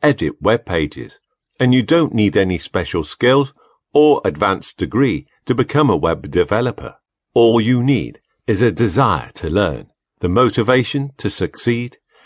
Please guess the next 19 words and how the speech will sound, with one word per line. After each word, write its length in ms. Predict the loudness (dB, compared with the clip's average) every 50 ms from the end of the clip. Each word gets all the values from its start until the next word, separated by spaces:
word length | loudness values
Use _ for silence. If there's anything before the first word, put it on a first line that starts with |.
| _ _
and 160 | -2 2 2
enough 380 | 4 4 4 4 2 0 -2 _
patience 500 | 0 2 2 2 0 -4 -10 -10 -12 -16
to 120 | _ -8 -2
go 220 | 2 2 2 2
through 240 | 2 0 0 2 2
the 100 | 2 0
process 540 | 0 2 2 2 2 0 -2 -4 -4 -4 _ _ -20 _
of 180 | -10 -10 -10 -2
publishing 520 | -2 0 2 2 2 0 0 -4 -6 -4
a 60 | -4 0
web 280 | 2 2 0 0 -2
page 340 | -4 -4 -4 -4 -4 -6 -10 _ _ _ _ _ _
on 220 | 0 0 2 2
the 160 | 0 -2 -2 -2
internet. 520 | -4 -4 -6 -6 -8 -8 -8 -12 _ _ _ _ _ _ _ _ _ _ _ _ _ _ _ _ _ _ _ _ _ _
In 220 | _ 2 2 4 2
this 160 | 2 0 -2
book, 400 | _ 0 0 0 -2 -8 _ _